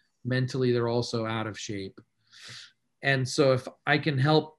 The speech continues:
people open up their mind to the chemistry and the psychology that can improve their quality of life massively, um, then that's what, that's why I've gone this other extreme. 'Cause I was also mentally fit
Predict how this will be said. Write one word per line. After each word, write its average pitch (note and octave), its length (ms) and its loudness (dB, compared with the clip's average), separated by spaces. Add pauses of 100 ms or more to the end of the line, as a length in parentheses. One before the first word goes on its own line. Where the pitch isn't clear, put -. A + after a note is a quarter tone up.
people C#3 800 2
open D3 240 0
up C3+ 160 -4
their B2 140 0
mind C#3 340 0
to B2+ 80 -2
the A#2 80 -4
chemistry C3 840 -2
and A2+ 180 -8
the A2+ 80 -10
psychology B2 720 -2
that A2 140 -10
can A2+ 160 -10
improve C3 760 -2 (140)
their A2 140 -6
quality A#2 420 -2
of G#2 80 -8
life G#2 380 -12
massively, A2 800 -4 (960)
um, G#2 560 -10 (500)
then A#2+ 160 -4
that's C3+ 240 0
what, A#2 240 -2
that's C3 240 -2
why B2 400 0
I've G2 180 -8 (200)
gone A#2+ 180 -2
this A#2 160 -8
other A2 260 -4
extreme. A2 460 -6
'Cause C3 160 -4
I D3 180 2
was D3+ 200 4
also B2+ 560 0 (640)
mentally A#2+ 640 -2
fit D#3+ 420 2